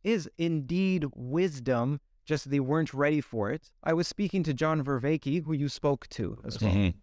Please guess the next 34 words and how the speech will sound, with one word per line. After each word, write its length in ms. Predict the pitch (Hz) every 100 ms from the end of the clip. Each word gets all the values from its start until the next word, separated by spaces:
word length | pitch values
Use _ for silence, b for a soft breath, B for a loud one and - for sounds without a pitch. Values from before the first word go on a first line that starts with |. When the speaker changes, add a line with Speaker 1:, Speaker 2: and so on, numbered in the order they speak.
| _ _ _ -
Speaker 1:
And 140 | 139
John 220 | 139 185 208
Vervaeke 480 | 196 175 180 170
says 240 | 165 165 143
that 160 | 156
there's 160 | 160 143
something 400 | - 190 220 185
that's 240 | 151 - -
incorrect 800 | 185 202 - 180 156 156 - -
if 160 | 143 -
it's 120 | 151
provoking 600 | - 143 156 180 170 151
such 340 | - 143 - -
fear 340 | 175 175 170 165
or 180 | 139
anxiety. 720 | 135 131 110 131 131 120 107 - _ _
There's 140 | 147 147
something 340 | 185 170 196
that's 160 | 160 -
misframed. 800 | 143 160 - - 143 131 101 87 - _ _ _
So 120 | -
I 120 | - 214
don't 200 | 247 202
know 140 | 214
if 100 | 190
it's 140 | 180
as 140 | 170 147
simple 360 | - 180 175
as 160 | 156 135
if 160 | 156 -
truth 320 | - 202 -
is 140 | 135
a 60 | 127
ball 540 | 107 135 165 202 220